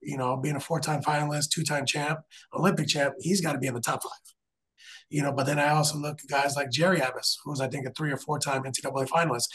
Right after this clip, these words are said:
never won it, but he was revolutionary in what he did and the style that he brought. You know, I look at those type of guys,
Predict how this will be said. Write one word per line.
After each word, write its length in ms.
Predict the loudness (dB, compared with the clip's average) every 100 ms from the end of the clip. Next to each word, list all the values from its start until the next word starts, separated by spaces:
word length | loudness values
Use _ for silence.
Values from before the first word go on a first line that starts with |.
| -8 2
never 220 | 2 6
won 240 | 6 8
it, 140 | 6 2 -6 -20 _
but 120 | 2
he 100 | 8
was 160 | 8 8
revolutionary 720 | 6 8 8 6 4 0 -2
in 120 | -4 -2
what 120 | -2
he 120 | 0
did 260 | 0 -2 -2
and 120 | -4
the 60 |
style 320 | -2 2 2 2
that 100 | 0
he 40 |
brought. 240 | 0 0 -2 _ _ _ -20 -20 -20 _
You 140 | -4 2
know, 200 | 2 4
I 140 | 2
look 180 | 2 2
at 80 | 2
those 220 | 2 2
type 180 | 2 -2
of 80 | 0
guys, 520 | 2 4 4 4